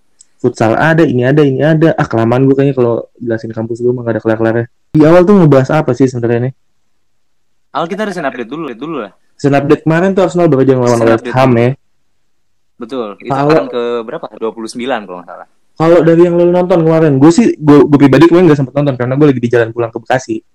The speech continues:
Speaker 1: Kebetulan rumah
Speaker 2: Ah.
Speaker 1: gue di Tambun.
Speaker 2: Jauh banget ya?
Speaker 1: Jauh
Speaker 2: Gila,
Speaker 1: banget,
Speaker 2: jauh banget
Speaker 1: gila.
Speaker 2: ya.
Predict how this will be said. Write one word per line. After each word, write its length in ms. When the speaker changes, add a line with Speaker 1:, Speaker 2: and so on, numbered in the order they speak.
Speaker 1:
Kebetulan 320
rumah 160
Speaker 2:
Ah. 80
Speaker 1:
gue 80
di 80
Tambun. 420
Speaker 2:
Jauh 120
banget 160
ya? 80
Speaker 1:
Jauh 140
Speaker 2:
Gila, 80
Speaker 1:
banget, 160
Speaker 2:
jauh 100
banget 180
Speaker 1:
gila. 160
Speaker 2:
ya. 40